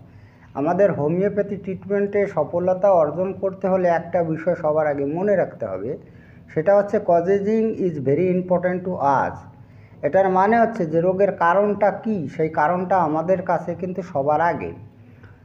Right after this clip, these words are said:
যদি দেখা যায় যে রুগীর মাথায় বেদনাটা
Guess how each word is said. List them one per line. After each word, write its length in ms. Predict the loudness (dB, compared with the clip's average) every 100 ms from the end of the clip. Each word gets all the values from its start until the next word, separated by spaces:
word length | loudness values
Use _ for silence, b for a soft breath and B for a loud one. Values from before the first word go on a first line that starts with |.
| B -10
যদি 340 | 2 4 4 4
দেখা 380 | 4 4 2 4
যায় 300 | 6 6 4
যে 160 | 2
রুগীর 300 | 0 0 0
মাথায় 540 | 2 0 2 4 6 4
বেদনাটা 920 | 2 4 4 4 2 0 -4 -2